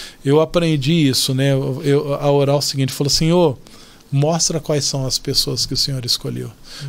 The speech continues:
Speaker 1: do que você tentar ficar, não, você precisa fazer isso, você tem que fazer aquilo, você tem que ficar empurrando aquela pessoa o tempo todo." Mas aquela pessoa que tem um chamado, ela faz com alegria.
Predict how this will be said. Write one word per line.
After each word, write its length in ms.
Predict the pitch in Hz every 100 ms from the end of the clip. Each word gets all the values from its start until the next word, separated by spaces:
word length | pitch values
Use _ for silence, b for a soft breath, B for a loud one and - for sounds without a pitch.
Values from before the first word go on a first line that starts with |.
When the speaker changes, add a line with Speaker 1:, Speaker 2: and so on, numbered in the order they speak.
| 135
Speaker 1:
do 120 | 135
que 120 | 139 139
você 280 | 135 156
tentar 440 | 143 151 139 170 160
ficar, 580 | - 160 - 156 160 165 B B -
não, 220 | 151 175
você 300 | 139 139 156
precisa 440 | 151 139 165 151 143
fazer 360 | 160 156 156
isso, 160 | 147 151
você 140 | 139 143
tem 160 | 160
que 80 | 147
fazer 220 | 160 143 151
aquilo, 320 | - 143 127
você 160 | - 143
tem 140 | 165
que 60 | 160
ficar 200 | 170 175
empurrando 520 | 175 214 170 196 185
aquela 220 | 185 165
pessoa 480 | - 147 - 143 131 B B B -
o 40 |
tempo 260 | 151 147 -
todo." 340 | 139 123 113 - B B -
Mas 180 | 143 151
aquela 240 | 294 330
pessoa 420 | - 185 - 151
que 140 | 143 139
tem 140 | 151
um 60 | 143
chamado, 680 | 147 135 143 165 143 120 - B B B B B 131
ela 200 | 143 135
faz 300 | - 135 -
com 140 | 139
alegria. 480 | 139 139 120 117